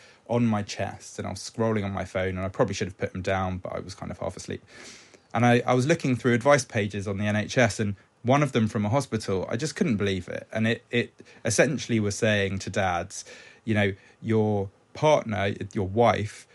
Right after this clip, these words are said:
might have no one else around." So, you know, she might not have her parent, her mother around, or she might not have friends around.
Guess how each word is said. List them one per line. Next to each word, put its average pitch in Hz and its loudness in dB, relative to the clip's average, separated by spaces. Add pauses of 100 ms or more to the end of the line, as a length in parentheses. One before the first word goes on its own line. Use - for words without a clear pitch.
(380)
might 123 4
have 131 0
no 120 4
one 110 2
else 101 -2
around." 92 -6 (160)
So, 104 2 (300)
you 101 -4
know, 80 -4 (160)
she - -6
might - -4
not - -10
have 113 0
her 127 2
parent, 190 2
her 113 2
mother 170 2
around, 98 2
or 98 -6
she 117 -4
might 107 0
not 95 -4
have 123 -6
friends 160 0
around. 95 0